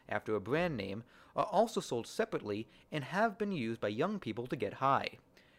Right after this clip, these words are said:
The Attorney General's office has also said the law only applies to the individual whippets, not cans of whipped cream.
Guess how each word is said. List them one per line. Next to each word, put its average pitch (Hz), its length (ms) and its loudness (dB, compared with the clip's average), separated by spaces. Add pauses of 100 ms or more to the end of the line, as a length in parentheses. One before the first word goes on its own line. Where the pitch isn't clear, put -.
(120)
The 120 120 0
Attorney 120 280 -2
General's 110 380 2
office 101 300 0
has 113 280 0
also 185 320 2
said 104 300 0
the 123 100 4
law 120 320 4
only 196 240 -2
applies 170 480 -2
to - 100 -6
the 135 200 -4
individual 131 440 0
whippets, 113 460 -2 (300)
not 135 380 4
cans 131 540 0
of 156 160 -2
whipped 107 280 0
cream. 123 400 -4